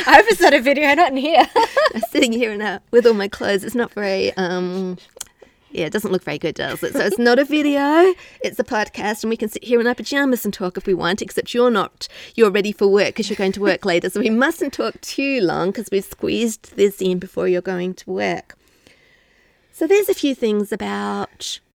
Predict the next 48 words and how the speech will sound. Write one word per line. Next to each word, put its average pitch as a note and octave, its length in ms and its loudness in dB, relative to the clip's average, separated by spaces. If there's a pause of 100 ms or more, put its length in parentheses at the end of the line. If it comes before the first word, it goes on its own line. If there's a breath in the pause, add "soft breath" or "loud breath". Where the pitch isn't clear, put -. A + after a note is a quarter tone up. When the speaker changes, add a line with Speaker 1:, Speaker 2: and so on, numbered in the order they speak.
(260)
Speaker 2:
space, - 680 -12
a - 40 -18
few A3 200 -10
resources A3 480 -8
there F3+ 180 -6
people F#3 260 -10
can F#3+ 160 -10
follow F#3 600 -10 (140)
up. A3 320 -10 (800 loud breath)
I D4 60 -4
sort - 120 0
of G#3+ 60 -4
cut - 140 -8
myself F#3 260 -4
short B3 220 -4
there. F3 120 -6
I F3+ 60 -6
don't - 160 -12
know G3+ 60 -8
what G3+ 100 -10
I F#3+ 80 -6
was F#3+ 180 -6
gonna G3 200 -8
talk G#3+ 160 -8
about, A#3+ 240 -2
but - 180 -4
Speaker 1:
<laughs> - 0 -
Speaker 2:
it - 240 -8
probably F4+ 480 -2
wasn't C4 960 0
important. F#3+ 640 -8 (140 loud breath)
Speaker 1:
You A3+ 220 -6
were A#3 40 -4
gonna C4+ 220 -6
say G#3 320 -6
that F#3 140 -8
we're F#3+ 100 -4
only G#3 140 -6
gonna G3+ 200 -8
make F#3+ 220 -8
these F#3 160 -12
podcasts F3+ 640 -12
every F#3 400 -8
couple F3+ 280 -14
of F3 60 -8
weeks F#3+ 260 -8
or E3 80 -12
so. D3 340 -10